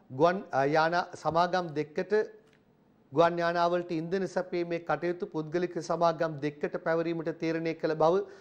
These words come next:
වරායා ගුවන් සේවා ඇමති නිමල් සිරිපාල් ද සිල්වා පාර්ලිමේන්තුවේදී කියනවා. ප්‍රසිද්ධ පුවත්පත් දැන්වීම් මගින් ආයෝජකයන් කැඳවූ බවත් ඉදිරිපත් වූ සමාගම් තුනකින් දෙකක් තාක්ෂණ ඇගීම් කමිටුව මගින් තෝරාගත් බවත් ඇමතිවරයා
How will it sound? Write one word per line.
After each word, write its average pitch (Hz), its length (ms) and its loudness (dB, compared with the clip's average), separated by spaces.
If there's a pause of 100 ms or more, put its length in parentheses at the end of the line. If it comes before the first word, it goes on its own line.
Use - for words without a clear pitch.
(200)
වරායා 175 560 4
ගුවන් 156 300 0
සේවා 165 360 0
ඇමති 165 280 -6
නිමල් 160 300 0
සිරිපාල් 170 480 -2
ද 160 140 -6
සිල්වා 175 360 0
පාර්ලිමේන්තුවේදී 160 1080 -2
කියනවා. 147 360 -2 (1000)
ප්‍රසිද්ධ 160 440 2
පුවත්පත් 160 560 2
දැන්වීම් 165 400 0
මගින් 156 460 -2
ආයෝජකයන් 170 760 0
කැඳවූ 160 400 -2
බවත් 180 300 6 (360)
ඉදිරිපත් 175 640 0
වූ 180 100 2
සමාගම් 170 600 -2
තුනකින් 165 500 -4
දෙකක් 147 200 2 (240)
තාක්ෂණ 151 400 0
ඇගීම් 165 360 -4
කමිටුව 160 420 -4
මගින් 165 300 -2 (300)
තෝරාගත් 170 600 4
බවත් 156 300 6 (420)
ඇමතිවරයා 156 560 2